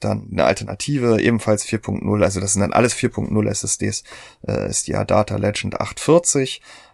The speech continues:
und, ähm, die W D Black S N siebenhundertsiebzig. Äh, ja, auch da wieder ein Thema, dass es die, äh, aktuell nur bis zwei Terabyte gibt. Und, ähm, deswegen, wir hatten das in der Kaufberatung überschrieben mit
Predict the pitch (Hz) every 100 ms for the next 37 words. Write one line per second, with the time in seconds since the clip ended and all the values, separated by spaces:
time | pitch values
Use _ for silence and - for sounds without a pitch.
0 | _ - 104 104 104 104 - 101 98 101
1 | - 101 98 98 98 101 101 - 98 -
2 | - 98 92 - - - 107 110 98 98
3 | 101 - 131 - - 120 - - - -
4 | - 110 101 101 104 131 - - 104 120
5 | 127 120 110 - 110 104 - 107 107 107
6 | 101 101 98 - 101 104 104 - - -
7 | 107 - - 104 104 104 101 - - -
8 | - - 95 101 98 120 131 139 123 117
9 | - - 117 - - - - - - _
10 | - 104 104 107 - 107 104 101 107 -
11 | 107 104 104 101 95 101 101 - 107 107
12 | - - 104 - 107 - 107 107 - -
13 | 110 - - 113 113 110 107